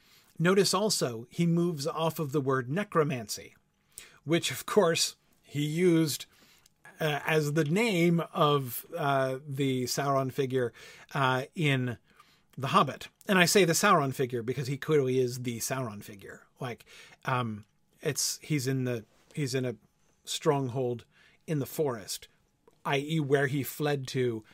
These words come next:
after he escaped from Beren and Luthien, or from Beren and Huon, really. Or, sorry, from Luthien and Huon, really. Beren had little to do with it. Um, anyway,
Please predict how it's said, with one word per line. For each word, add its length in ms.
after 400
he 160
escaped 440
from 260
Beren 260
and 100
Luthien, 420
or 80
from 200
Beren 260
and 100
Huon, 400
really. 280
Or, 160
sorry, 240
from 180
Luthien 540
and 320
Huon, 360
really. 240
Beren 280
had 100
little 220
to 100
do 140
with 100
it. 100
Um, 380
anyway, 280